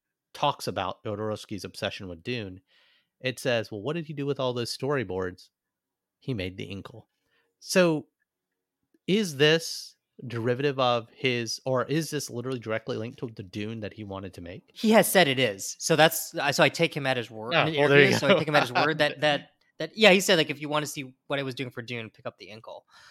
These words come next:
Speaker 2: I have not, so here's the confession, I have not read Dune, and I not, have not seen that documentary.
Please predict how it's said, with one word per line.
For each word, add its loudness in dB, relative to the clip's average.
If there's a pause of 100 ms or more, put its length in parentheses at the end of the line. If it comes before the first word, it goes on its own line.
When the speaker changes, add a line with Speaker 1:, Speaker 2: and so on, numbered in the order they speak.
(400)
Speaker 2:
I 12
have 6
not, 2
so -6
here's -4
the -20 (300)
confession, -14
I -8
have -8
not -14
read -14 (720)
Dune, -12 (580)
and -4
I 2
not, -2
have -2
not 2
seen -4
that -2
documentary. -8